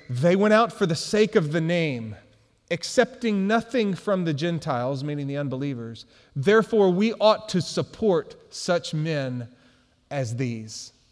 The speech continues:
John says, "They're going out for the sake of Christ. They're worthy of their wage. Let's support 'em so that they don't have any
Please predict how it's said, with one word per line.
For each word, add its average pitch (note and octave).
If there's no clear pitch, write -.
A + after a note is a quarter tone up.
John D3+
says, C#3+
"They're F#3
going G3+
out G3+
for G3
the F3
sake G#3+
of F3+
Christ. A3
They're D#3+
worthy F3+
of D#3+
their E3
wage. D3
Let's E3
support E3+
'em A#2
so -
that B2
they D3+
don't D3
have C3+
any C#3